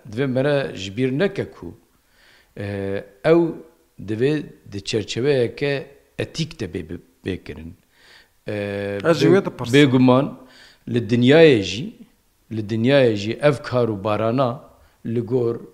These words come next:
Speaker 1: peymanên şert û mercê peymanê çi dibe bila bibe? Dibe ku ew nivîskar wê berhema xwe ya jî demag ew peyman çap, e, e, şanenav kiribe, yani ew,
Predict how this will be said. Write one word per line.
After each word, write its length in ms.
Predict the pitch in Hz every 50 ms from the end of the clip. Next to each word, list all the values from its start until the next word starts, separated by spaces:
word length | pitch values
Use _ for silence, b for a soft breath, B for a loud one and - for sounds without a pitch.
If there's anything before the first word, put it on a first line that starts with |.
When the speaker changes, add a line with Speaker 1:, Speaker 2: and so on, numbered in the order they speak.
| _ _
Speaker 1:
peymanên 640 | - 110 113 113 110 107 110 110 123 127 113 107 113 - - _ _ _ _ _ _ _ _ _ _ _ _ _ _ _
şert 320 | - - - 180 160 - -
û 40 |
mercê 300 | 147 139 135 123 135 175 - -
peymanê 460 | - 139 139 147 156 156 143 139 123 -
çi 180 | - - - 190
dibe 200 | 139 120 101 90
bila 220 | 95 90 90 85
bibe? 200 | 85 80 78 87 - _ _ b b b b b b b b b
Dibe 180 | 123 120 135 120
ku 100 | - 147
ew 140 | 143 143
nivîskar 460 | 143 131 131 123 - - - 147 143 135
wê 360 | 131 - 131 143 147 127 120
berhema 360 | 139 131 110 123 131 143 143
xwe 400 | 123 - - 147 147 143 131 - B B B B B B
ya 120 | B 127 127
jî 240 | 127 131 135 113 113
demag 260 | 123 127 139 139 120
ew 220 | - 147 139 -
peyman 480 | - 131 127 131 139 143 139 131 123 - B B B B B B B
çap, 480 | B - - 147 139 - - - - -
e, 260 | 131 120 117 117 113 113 - - - -
e, 320 | - 120 117 117 113 110
şanenav 640 | 107 - - 127 123 127 123 127 135 143 139 113 107 -
kiribe, 380 | 127 127 143 123 117 107 98 - - - _ _ _ _ _ -
yani 160 | 95 90 90
ew, 120 | 107 110